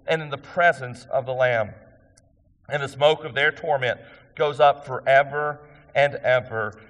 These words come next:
and they have no rest, day or night. These worshipers of the beast and its image, and whoever receives the mark of its name." Now to get to the good news, verse twelve. Here is a call for the endurance of the saints,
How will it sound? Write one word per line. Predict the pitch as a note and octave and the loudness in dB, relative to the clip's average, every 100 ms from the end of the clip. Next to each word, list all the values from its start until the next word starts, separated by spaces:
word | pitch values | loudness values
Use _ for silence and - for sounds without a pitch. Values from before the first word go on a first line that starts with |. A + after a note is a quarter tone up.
| - | -10
and | C#3 | -2
they | C#3+ | 0
have | B2 - F#3 E3 D#3+ D#3 - | 0 -4 0 4 4 2 -4
no | C3 C#3+ C#3+ | 0 0 0
rest, | B2+ C3 C3+ A#2+ A2 - | -2 2 4 4 2 -6
day | B2+ D#3 D#3 B2+ | -6 -2 0 0
or | A#2 | 0
night. | C3+ D3 C3 D3+ | 4 4 2 -2
These | F3+ C#3 | -8 -6
worshipers | C#3+ F3 F3 - D#3+ C#3 | 0 2 0 -6 -10 -10
of | A#2 | -12
the | |
beast | C3 D#3+ E3 D3+ C3+ | -8 -4 -2 -4 -8
and | B2+ | -12
its | - | -4
image, | E3+ E3+ D3+ C3+ | 0 0 0 -6
and | - - - | -12 -16 -4
whoever | F3 F3+ E3+ | 4 6 4
receives | D3+ C#3+ D#3 D3+ C3+ | -4 -10 -10 -10 -10
the | C3 | -8
mark | B2+ A#2+ A#2+ - | -2 0 0 -2
of | A#2 | -8
its | A2 - | -8 -12
name." | G2 F2+ - - - _ _ _ _ _ _ | -10 -10 -12 -20 -20 _ _ _ _ _ _
Now | B2 C#3 C3 | 4 6 6
to | C3 | 0
get | C3 C3+ | -12 -14
to | G#2+ | -14
the | A2 | -12
good | A#2 A#2+ | -8 -8
news, | G#2+ G2 | -8 -10
verse | F#2 G#2+ - | -8 -10 -10
twelve. | - G2+ F2+ F2 - _ _ _ - | -6 -4 -4 -8 -16 _ _ _ -10
Here | E3+ F3 F3+ F3 - _ _ _ | -2 0 -2 -4 -14 _ _ _
is | C#3 C3+ | -12 -12
a | |
call | - - D3+ A2+ F#2 G#2 - - | -6 4 6 6 4 0 -6 -16
for | D3 | -12
the | B2 | -10
endurance | A#2+ A#2 C3+ C#3 G2+ F#2+ - - _ | -10 -8 -4 -2 -4 -6 -14 -20 _
of | - | -12
the | A2 | -12
saints, | A2 G#2 F2+ - - | -6 -4 -4 -8 -20